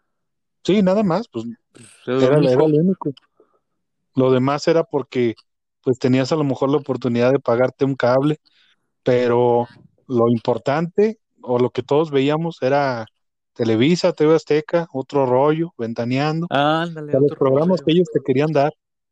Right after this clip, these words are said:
Speaker 2: Sí.
Speaker 1: y nada más. Y
Speaker 2: Y
Speaker 1: qué
Speaker 2: ya.
Speaker 1: esperanza de que vieras que invitaron a alguien independiente, o sea, que,
Speaker 2: Sí,
Speaker 1: que no,
Speaker 2: sí,
Speaker 1: que
Speaker 2: sí.
Speaker 1: no está por medio de una televisora.
Speaker 2: Sí. Y así, o sea, gente que pega,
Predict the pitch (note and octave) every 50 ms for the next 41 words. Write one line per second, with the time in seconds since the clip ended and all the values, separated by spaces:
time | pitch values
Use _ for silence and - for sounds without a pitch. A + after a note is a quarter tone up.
0 | _ _ _ - B2 A2 G#2 G#2 G#2 B2+ A2+ A2 A2 A2 B2 D3 D3+ D3 C#3 C3+
1 | C#3 C#3 - - _ _ _ _ _ _ _ _ _ _ - B2 B2 A#2+ C#3+ C3+
2 | - - - C#3+ C3+ C3+ C#3+ C#3+ C#3 - D#3 D3 C#3 B2 - - B2 A2 A#2 B2
3 | B2 C3+ C3+ - - A#2+ A#2 A#2 A2 A2+ G#2+ - A#2+ A#2+ B2 B2+ C3 B2+ A#2+ A#2+
4 | B2 B2 B2+ B2 B2 A#2 - _ _ _ _ _ _ _ _ C3 A#2 A#2 A#2 A#2+
5 | G#2 - A#2 A2+ A2+ A2+ A2+ A#2+ B2+ C#3 C3+ - C3+ A#2 - B2 A2+ - - A#2+
6 | A2+ G#2 - _ _ - _ _ _ _ _ _ - - - A#2 A#2 A#2+ A#2+ B2
7 | B2+ B2 - - B2+ A#2+ A#2+ B2 C3 D3 - C#3+ B2+ B2+ - D#3 - - - _
8 | - B2+ A2+ A2+ B2 B2 B2 C3 C#3 C#3 B2+ - C#3 A2+ A#2 A2+ A2 G#2 A#2+ A#2+
9 | B2 C3 C3 - _ - _ _ _ _ _ _ _ _ _ _ _ _ _ _
10 | - - - C3 B2 C#3 E3+ - _ _ _ _ _ _ _ _ _ _ _ _
11 | _ - C3+ C3+ B2 - - F#3 G#3+ A3 G#3 F#3 D3+ - D#3+ E3 - - G3+ -
12 | - D3 - - D#3 D#3 D3+ E3+ F#3+ G3+ G#3+